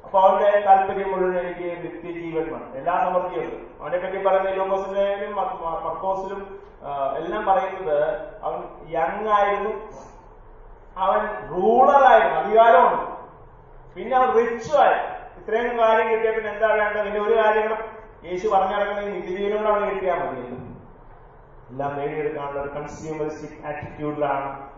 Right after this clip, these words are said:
അവൻ വന്നത്. അപ്പൊ യേശു ചോദിക്കുന്നു, "കൽപ്പനകളൊക്കെ പ്രമാണിക്കുന്നുണ്ടോ?"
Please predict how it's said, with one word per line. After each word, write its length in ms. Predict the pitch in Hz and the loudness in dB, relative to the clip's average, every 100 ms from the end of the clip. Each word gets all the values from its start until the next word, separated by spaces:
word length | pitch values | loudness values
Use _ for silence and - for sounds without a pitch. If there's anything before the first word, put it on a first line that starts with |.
| - | -14
അവൻ 220 | 131 131 | -10 -10
വന്നത്. 880 | 127 123 127 131 131 139 139 123 - - - - - - - | -10 -10 -8 -6 -4 0 2 0 -2 -10 -16 -20 -20 -20 -20
അപ്പൊ 160 | - 143 | -10 -8
യേശു 180 | 147 | -6
ചോദിക്കുന്നു, 800 | 170 170 175 175 180 190 - - | -2 -2 0 -2 -2 -2 -4 -8
"കൽപ്പനകളൊക്കെ 500 | - - - 151 160 | -12 -12 -6 -4 -2
പ്രമാണിക്കുന്നുണ്ടോ?" 1040 | 165 165 165 175 185 180 180 185 - - | -2 -2 -2 -2 -4 -4 -2 -2 -2 -10